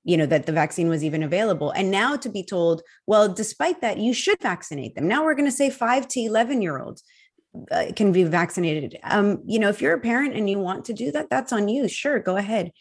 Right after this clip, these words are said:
But I don't want the government telling me what I have to do with my children. And I think the reason that I am so, um, that this, this is so sensitive for me is because I come from a place, Cuba, where people don't own their children.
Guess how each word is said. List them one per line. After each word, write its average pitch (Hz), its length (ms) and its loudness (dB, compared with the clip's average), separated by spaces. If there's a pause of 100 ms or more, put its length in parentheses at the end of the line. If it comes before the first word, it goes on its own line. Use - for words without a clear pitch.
(240)
But - 120 2
I 262 140 2
don't 302 200 4
want 220 180 4
the 190 80 2
government 180 460 2
telling 160 220 0
me 156 100 2
what 151 140 0
I 147 60 -2
have 147 140 -6
to 160 80 -6
do 151 140 0
with 147 160 -2
my 139 160 -2
children. 151 440 -2 (280)
And 202 140 2
I 208 80 4
think 269 320 2
the 262 120 0
reason 196 400 0
that 165 100 -2
I 160 80 -2
am 160 160 -2
so, 185 720 0 (320)
um, 170 440 4 (880)
that - 160 2
this, 220 200 4 (300)
this 208 240 4
is 214 240 0
so 214 60 -2
sensitive 220 480 -2
for 160 160 -4
me 165 220 -4
is - 120 -14
because 214 320 -4 (240)
I 220 140 2
come 277 280 0
from 233 320 0
a 190 340 2
place, 190 400 -2
Cuba, - 440 -4 (320)
where 185 460 4 (240)
people 240 440 0
don't 240 300 2
own 262 300 4
their 233 180 0
children. 240 560 -8